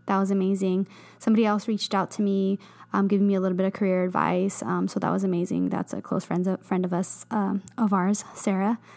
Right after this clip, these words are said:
Thank you, Sarah. Um, and just, I got feedback that I was,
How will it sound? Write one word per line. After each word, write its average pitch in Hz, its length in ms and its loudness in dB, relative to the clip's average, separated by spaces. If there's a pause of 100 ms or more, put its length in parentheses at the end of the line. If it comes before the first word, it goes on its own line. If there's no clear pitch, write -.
(160)
Thank 202 220 0
you, 214 80 2
Sarah. 214 380 -2 (420)
Um, 240 260 2
and 269 160 2
just, 320 300 -2 (280)
I 247 140 2
got 277 220 2
feedback 247 400 0
that 233 80 0
I 220 60 2
was, 208 200 2